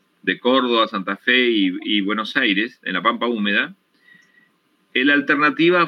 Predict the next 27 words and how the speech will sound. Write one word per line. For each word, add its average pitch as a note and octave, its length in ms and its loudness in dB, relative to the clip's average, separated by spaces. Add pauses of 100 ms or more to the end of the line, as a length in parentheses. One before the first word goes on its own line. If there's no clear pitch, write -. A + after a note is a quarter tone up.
fue E3 320 2 (460)
las D3 460 0
colonias, D3 680 -4 (1700)
que A2+ 120 0
se A#2+ 120 0
dan C3+ 300 2
más C3+ 260 -2
o C3+ 60 -6
menos D3+ 320 -4
en B2+ 140 -4
la A2+ 100 0
misma, B2+ 420 0
eh, A2 580 0
se B2 180 0
te B2+ 180 0
empieza C3 380 0
a C3+ 60 0
dar D3 120 0
en D#3+ 140 0
el B2+ 80 0
mismo C#3 260 -4
momento B2+ 320 -2
histórico. F#3+ 420 -2 (1200)
Y C3 160 2
en C#3 40 2
las D#3 160 0
colonias F3+ 580 2